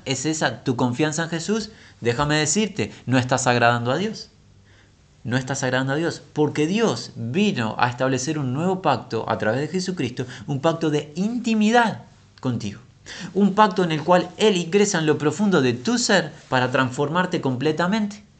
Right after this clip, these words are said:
para sacar todas tus tinieblas y para establecer su luz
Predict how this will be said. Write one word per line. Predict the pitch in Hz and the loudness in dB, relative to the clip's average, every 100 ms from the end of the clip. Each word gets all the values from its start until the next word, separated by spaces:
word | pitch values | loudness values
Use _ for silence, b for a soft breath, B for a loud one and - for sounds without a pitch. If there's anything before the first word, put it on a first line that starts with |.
| B B - | B B 2
para | 151 139 | 2 2
sacar | - 143 175 165 - - - | 0 0 2 2 0 -10 2
todas | 208 220 214 | 4 6 4
tus | 226 208 | 0 0
tinieblas | 220 202 127 104 113 - - - | 2 2 2 2 -2 -4 -14 -6
y | 131 | -2
para | 127 120 | 0 0
establecer | 120 113 113 110 123 120 - | 0 0 0 0 -2 -4 -10
su | - - 180 | -14 -2 0
luz | 151 127 117 | 2 2 0